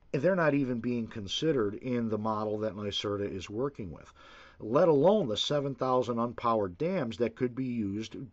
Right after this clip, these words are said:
you know, to in-, build out hydro, which has far less encroachment, and all of this delivers far more reliability and usable electricity. You know, we believe that all of those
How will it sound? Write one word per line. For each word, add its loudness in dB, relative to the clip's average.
you -4
know, -2
to -2
in-, -2
build 0
out -4
hydro, -4
which 0
has 4
far 2
less 2
encroachment, -4
and -2
all 2
of 4
this 0
delivers -2
far -4
more -2
reliability -2
and -6
usable -6
electricity. -8
You -4
know, 2
we 0
believe 0
that 6
all 6
of 2
those 2